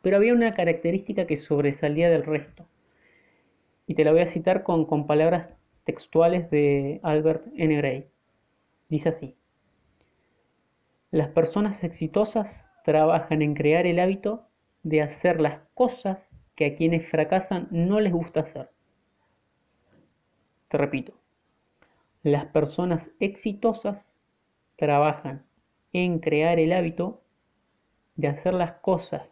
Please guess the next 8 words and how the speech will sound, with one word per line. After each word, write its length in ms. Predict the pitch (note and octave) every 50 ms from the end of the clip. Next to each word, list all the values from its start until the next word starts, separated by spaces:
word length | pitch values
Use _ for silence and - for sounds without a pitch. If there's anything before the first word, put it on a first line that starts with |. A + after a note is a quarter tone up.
| _ _ _
que 120 | - D#3
a 180 | D3+ D3 D3+ -
quienes 380 | - E3+ D#3+ D#3 D#3 D3+ D3+ -
fracasan 800 | E3 D#3 D#3 D#3 - G3 G3 G3 - - F#3 F#3 F#3 G#3+ - _ -
no 440 | F#3 E3 E3 E3+ F3 F#3 - - _ -
les 220 | E3+ D#3 D3+ D#3
gusta 520 | D#3+ D#3+ E3+ E3 E3 - - F3+ F3 - -
hacer. 440 | D#3 - - - - C3 B2+ -